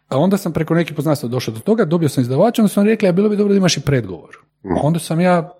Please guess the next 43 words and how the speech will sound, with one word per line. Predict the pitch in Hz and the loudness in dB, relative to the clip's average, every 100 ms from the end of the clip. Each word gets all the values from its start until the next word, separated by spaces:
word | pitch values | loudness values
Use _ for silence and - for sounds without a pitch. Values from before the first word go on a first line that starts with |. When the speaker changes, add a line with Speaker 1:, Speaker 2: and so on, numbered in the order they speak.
| _ - | _ -2
Speaker 2:
Mhm, | 82 160 | 0 2
mhm. | 180 - 151 151 | -2 -6 -12 -12
Speaker 1:
onda | 160 165 | 0 2
mi | 190 | 4
je | |
Ulić | 202 180 | 2 0
rekao, | 196 196 | -2 -2
„Daj | 180 | 0
mi | 220 | 0
pošalji | - 131 175 170 | 0 -2 0 -2
tu | - | -6
svoju | - 120 120 | -10 -6 -4
knjigu, | - 180 | 0 0
pa | 175 | 2
ću | 160 - | 0 2
vidjeti, | 160 185 180 165 | 2 2 0 0
jel | 151 | -2
ti | 170 | 2
ja | 208 | 2
mogu, | 190 190 | 2 -4
u | - | -6
stvari, | - 185 202 - - _ | -2 0 0 -4 -16 _
pardon, | 135 143 92 - _ | 0 0 -4 -8 _
ja | - 160 | -4 0
sam | 170 | 2
njemu | 151 131 | 2 2
poslao | 151 147 190 | 0 0 0
da | 156 | 2
bi | 180 | 2
on | 170 | 0
vidio | 170 165 | 0 2
da | 160 | 2
li | 156 | 2
bi | |
mi | 151 - | 0 0
pomogao | 147 143 | 0 0
u | 135 - | -2 -4
pronalasku | - 127 123 127 - | -2 0 2 0 0
izdavača.” | 110 107 95 90 - - _ - - _ - | -2 -2 -4 -6 -12 -14 _ -20 -20 _ 0
I | 147 143 | 2 4
onda | 156 196 180 | 4 4 4
je, | 170 165 160 156 | 0 0 2 2
e, | 151 | 2